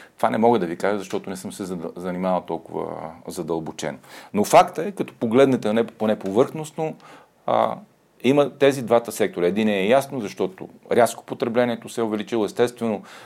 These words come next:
след като туризма се увеличили нещата, то и храните, хранително-вкусовата промишленост и търсенето на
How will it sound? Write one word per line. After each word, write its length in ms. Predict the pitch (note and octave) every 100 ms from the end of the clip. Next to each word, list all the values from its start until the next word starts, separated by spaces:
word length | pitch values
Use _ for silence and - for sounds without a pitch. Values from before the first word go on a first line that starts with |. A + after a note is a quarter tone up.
| -
след 240 | - A#2+
като 180 | - F#2+
туризма 600 | _ G2 A2 G2+ F#2+ F2 -
се 300 | - - -
увеличили 680 | F#2+ F2+ F2 - F#2+ F#2 D#2+ C2
нещата, 580 | F2+ - G#2+ - G#2+
то 160 | - G2
и 120 | G#2
храните, 600 | G2 G#2 G#2 A2 - F#2+
хранително-вкусовата 920 | F#2 G2 G2+ G#2+ G#2 - - G#2 F2 -
промишленост 580 | E2 F#2 F2 E2+ E2
и 120 | G2 F#2
търсенето 500 | G#2 F#2+ F2+ D#2+ F2
на 140 | E2